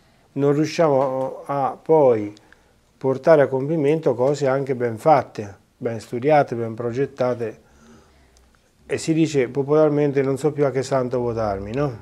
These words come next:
Mm. Questi aiuti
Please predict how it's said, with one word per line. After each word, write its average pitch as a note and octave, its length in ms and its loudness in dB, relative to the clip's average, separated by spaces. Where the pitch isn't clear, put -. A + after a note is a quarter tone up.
Mm. A2+ 120 -10
Questi G#3 360 4
aiuti D3 640 6